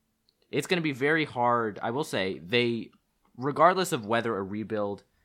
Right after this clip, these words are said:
makes sense or not, I, I don't think it does, but I've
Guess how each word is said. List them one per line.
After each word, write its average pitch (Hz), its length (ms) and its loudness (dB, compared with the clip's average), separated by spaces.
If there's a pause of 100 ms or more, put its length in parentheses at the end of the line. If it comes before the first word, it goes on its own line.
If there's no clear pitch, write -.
(140)
makes 98 340 -6
sense 113 540 -6
or 117 160 -4
not, 117 360 -4
I, 107 280 2
I 92 100 -2
don't 104 160 -8
think 107 140 -8
it 85 80 -10
does, 101 180 -4
but 82 220 -14 (100)
I've 82 260 -8